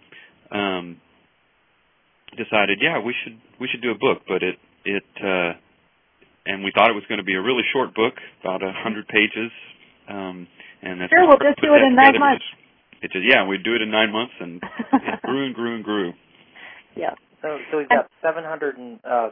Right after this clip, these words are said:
Speaker 3: seven hundred twenty-four, twenty-five pages or so of, of content in here. Why should someone buy this book and, and put another seven hundred pages on their, on their, uh, reading list?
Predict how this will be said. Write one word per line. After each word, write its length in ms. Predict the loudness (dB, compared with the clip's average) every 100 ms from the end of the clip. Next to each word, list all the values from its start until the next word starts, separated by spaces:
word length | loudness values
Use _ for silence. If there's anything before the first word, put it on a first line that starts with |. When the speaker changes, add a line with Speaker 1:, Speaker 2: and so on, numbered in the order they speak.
| -8
Speaker 3:
seven 160 | -10
hundred 300 | -8 -10 -14
twenty-four, 1600 | -6 -6 -4 -8 -12 _ _ _ _ _ _ _ _ -12 -8 -8
twenty-five 560 | -6 -6 -4 -2 -2 -2
pages 320 | -6 -6 -10
or 120 | -10 -4
so 280 | 0 0 -2
of, 140 | -4 -4 _ -2
of 240 | 0 0 -6 -8
content 380 | -4 -4 -4 -8
in 140 | -8 -8
here. 320 | -6 -6 -8 _ _ _ _ _
Why 240 | -2 0 0
should 120 | -4 -4
someone 280 | -4 -4 -4
buy 200 | -2 -2
this 160 | -4 -8 0
book 320 | 2 2 -6
and, 160 | -12
and 180 | -12 -12
put 200 | -6 -6 -6
another 300 | -4 -4 -4 -4
seven 200 | -4 -6
hundred 280 | -8 -10 -8
pages 320 | -10 -8 -8
on 160 | -6 -4
their, 220 | -6 -6 _ _
on 160 | -8 -6
their, 240 | -4 -2
uh, 160 | -2 -6 -10
reading 320 | -12 -12 -8
list? 180 | -8